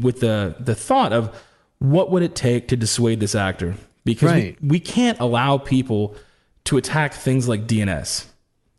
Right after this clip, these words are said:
Speaker 1: right? We can't allow countries to wipe other countries off the internet.
Speaker 2: Mm-hmm.
Speaker 1: You know, I mean
Speaker 2: Well,
Speaker 1: <laughs>
Speaker 2: yeah, I mean, to that point, uh, just, uh, this morning as we record this, uh, there was a story, uh, from Cyberscoop that, uh, Admiral Robert Strayer from,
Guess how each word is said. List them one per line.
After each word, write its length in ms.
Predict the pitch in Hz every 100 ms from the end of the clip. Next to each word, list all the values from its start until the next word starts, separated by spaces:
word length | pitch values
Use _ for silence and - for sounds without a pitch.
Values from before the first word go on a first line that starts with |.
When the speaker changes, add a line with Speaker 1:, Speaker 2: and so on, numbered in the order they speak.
| -
Speaker 1:
right? 200 | 127 131
We 80 | 147
can't 360 | - 190 180
allow 640 | 147 135 127 123 123 117 - _ _ _ _ _ -
countries 580 | 151 147 131 117 117 -
to 140 | -
wipe 420 | 139 131 143 143 -
other 200 | 147 143
countries 480 | - 131 120 123
off 240 | - 110 -
the 140 | 117
internet. 460 | 143 104 69 50 110 _ -
Speaker 2:
Mm-hmm. 520 | 139 139 104 151 147 143 - _
Speaker 1:
You 100 | 131
know, 140 | 135 139
I 40 | 143
mean 20 |
Speaker 2:
Well, 220 | 254 226 - - -
Speaker 1:
<laughs> 300 | 170 - 208
Speaker 2:
yeah, 140 | - 233
I 80 | 202
mean, 140 | 208
to 140 | - 277
that 220 | 202 151
point, 360 | - 277 175 160
uh, 260 | 143 143
just, 420 | 147 185 - -
uh, 240 | 170 151 143
this 220 | 143 -
morning 300 | 185 208 170
as 100 | 143
we 120 | 147
record 480 | 135 135 - 233 247
this, 400 | 120 98 - -
uh, 220 | 127 117 113 - _ -
there 100 | 156
was 140 | 135
a 40 | 139
story, 560 | - 156 147 139 135
uh, 200 | 107 120
from 260 | - 139 123
Cyberscoop 760 | - 180 202 180 - 123 104 -
that, 260 | 123 -
uh, 220 | 123 117 -
Admiral 460 | 127 139 127 123
Robert 320 | 120 123 120 -
Strayer 500 | - 175 190 113 131
from, 420 | - 127 117